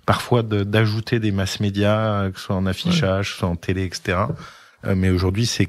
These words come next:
Speaker 1: c'est ancré complètement au cœur de notre, de notre stratégie.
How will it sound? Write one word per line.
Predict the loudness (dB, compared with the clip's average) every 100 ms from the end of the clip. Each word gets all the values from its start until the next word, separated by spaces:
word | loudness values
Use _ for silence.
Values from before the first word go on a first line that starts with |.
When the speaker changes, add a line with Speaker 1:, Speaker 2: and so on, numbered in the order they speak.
| -2
Speaker 1:
c'est | -6 -2 0 2 0 -2 -8 -20 _ _ 4
ancré | 4 4 0 0 2 0 -4 -10 -14
complètement | -8 -4 -4 -4 -2 0 -2
au |
cœur | -2 -4 -4
de | -2
notre, | -2 -4 -4 -4
de | 0 2
notre | 2 2
stratégie. | -2 0 2 2